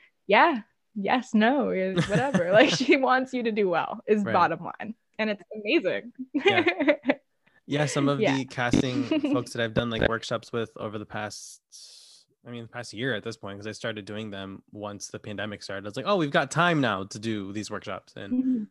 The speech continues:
Speaker 2: I don't have to trek into Manhattan."
Speaker 1: <laughs>
Speaker 2: Um, and yeah, just some of the most,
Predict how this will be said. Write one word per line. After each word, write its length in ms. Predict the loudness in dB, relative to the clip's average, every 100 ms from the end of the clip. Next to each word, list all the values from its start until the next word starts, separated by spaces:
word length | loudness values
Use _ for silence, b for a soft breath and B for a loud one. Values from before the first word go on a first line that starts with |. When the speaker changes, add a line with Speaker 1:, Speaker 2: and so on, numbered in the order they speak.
| _
Speaker 2:
I 60 | -6
don't 100 | -6
have 120 | -6
to 60 | -10
trek 340 | -2 -2 -2
into 180 | -4 -4
Manhattan." 720 | -8 -10 -8 -6 -4 -4 -6
Speaker 1:
<laughs> 40 | -8 _ -12
Speaker 2:
Um, 380 | -10 -8 -12 -18 _ _ _ _ _ _ _ _ -8
and 220 | -6 -4
yeah, 200 | -2 -2
just 220 | -4 -6 -4
some 180 | -2
of 120 | -2 -2
the 80 | 0
most, 680 | 0 0 -4 -12 -18 -20